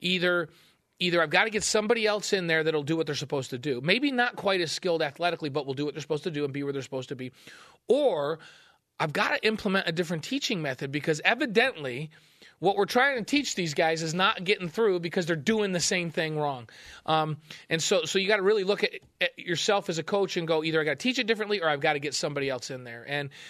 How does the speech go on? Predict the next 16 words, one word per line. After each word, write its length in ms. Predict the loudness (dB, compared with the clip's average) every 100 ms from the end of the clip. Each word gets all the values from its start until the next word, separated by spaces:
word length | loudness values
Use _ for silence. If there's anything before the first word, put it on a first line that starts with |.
| -20 -10
so 120 | 0
those 220 | 2 4
are, 100 | 2 -4
those 200 | 0 0
are 60 | 0
decisions 400 | -2 0 0 2
that 60 | 0
are 40 |
a 40 | 2
lot 240 | 0 0
more 180 | 0 0
easily 460 | 0 -2 -2 -2
made 320 | -4 -4 -6 -8 _ _ _ -6
in 100 | -4
spring 320 | 2 0 2
ball. 220 | -2 -6